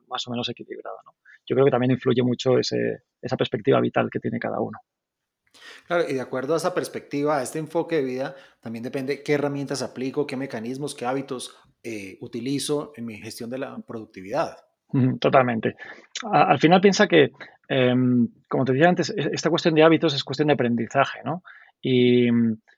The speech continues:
Speaker 1: si yo soy una persona que a mí me da igual estar diez horas o doce horas trabajando porque no quiero ir a casa, porque no quiero tener que estar echando una mano con los niños o que no quiero hacer la cena, pues a lo mejor me da un poco igual ser más eficiente o menos eficiente.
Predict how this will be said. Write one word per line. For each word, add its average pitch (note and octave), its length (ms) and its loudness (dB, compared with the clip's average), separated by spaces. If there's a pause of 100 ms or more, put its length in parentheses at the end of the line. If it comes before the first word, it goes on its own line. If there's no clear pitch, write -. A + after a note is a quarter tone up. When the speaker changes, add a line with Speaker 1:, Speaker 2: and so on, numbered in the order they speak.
(140)
Speaker 1:
si - 220 -2
yo C#3+ 100 6
soy F3 120 4
una E3+ 100 6
persona D#3+ 300 2
que C#3 60 4
a - 20 6
mí C#3+ 80 4
me C#3+ 80 2
da C#3 80 4
igual C3+ 260 6
estar B2+ 280 0 (160)
diez C3+ 320 -2
horas C3+ 200 0
o C3 80 -4
doce C3 260 0
horas C3 220 2
trabajando C3 460 -6
porque A#2+ 240 -6
no B2+ 100 -2
quiero C3+ 160 8
ir B2 80 4
a A#2+ 60 2
casa, C3+ 260 -2
porque A#2 220 -8
no A#2+ 100 -8
quiero C3 160 2
tener B2+ 200 -6
que A#2 60 -10
estar B2 220 -2
echando B2 280 -6
una B2 100 -2
mano B2 340 -2 (220)
con C#3 140 4
los A2+ 120 2
niños B2+ 500 6
o A#2+ 80 0
que A#2+ 80 2
no B2 120 2
quiero C3 180 8
hacer B2+ 140 0
la A#2 120 6
cena, C#3+ 360 4 (560)
pues A#2+ 180 -4
a A2+ 40 -10
lo G#2+ 60 -4
mejor C3+ 200 0
me F3 80 0
da F3 80 0
un E3 80 0
poco C3+ 160 4
igual C3 360 6
ser B2+ 160 -2
más B2 140 -2
eficiente B2 400 -2
o - 20 0
menos A2+ 200 -4
eficiente. A2+ 560 -4